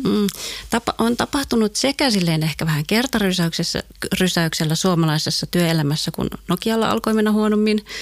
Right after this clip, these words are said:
huonommin, mutta sitten myös sille pikkuhiljaa, niin on ollut ehkä semmoisten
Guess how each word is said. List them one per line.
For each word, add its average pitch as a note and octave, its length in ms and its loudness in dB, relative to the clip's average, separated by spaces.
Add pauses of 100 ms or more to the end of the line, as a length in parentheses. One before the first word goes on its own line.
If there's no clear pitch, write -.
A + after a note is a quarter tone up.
(720)
huonommin, G3 440 4
mutta G#3 220 0
sitten B3+ 320 0
myös A3 200 2
sille G#3 220 0 (140)
pikkuhiljaa, F#3+ 1000 0 (160)
niin F#3+ 220 4
on G3+ 60 2
ollut G3 160 2
ehkä A3 180 -2
semmoisten A3+ 500 0